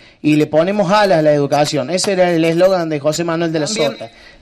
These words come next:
Speaker 1: Eh, somos conscientes de que gran parte de,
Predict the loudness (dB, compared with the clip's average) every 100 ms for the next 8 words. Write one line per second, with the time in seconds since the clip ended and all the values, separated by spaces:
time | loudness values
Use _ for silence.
0 | -8 -2 2 4 2 2 2 2 4 2
1 | 2 0 0 0 0 0 -2 -2 -6 0
2 | 0 4 4 4 2 2 4 4 2 -6